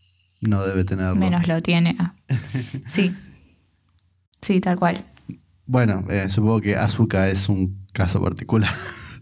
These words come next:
Speaker 2: Sí, Asuka es un caso particular en todo sentido.
Speaker 1: Sí. <laughs> ¿Qué le pasa? Por favor.
Speaker 2: <gasps>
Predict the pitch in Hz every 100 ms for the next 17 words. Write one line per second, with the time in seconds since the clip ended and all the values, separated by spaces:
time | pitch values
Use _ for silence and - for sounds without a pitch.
0 | - - _ _ 208 254 254 240 220 -
1 | - - - 220 208 202 202 202 - 240
2 | 220 214 190 190 190 196 196 180 185 185
3 | 175 175 175 170 170 175 170 170 165 -
4 | - 120 107 107 - - - - - _
5 | _ _ _ _ - 220 - - _ _
6 | - 156 143 - 131 143 131 - 110 101
7 | 98 - - - - 67 - - 175 -
8 | _ _ _ - 202 202 190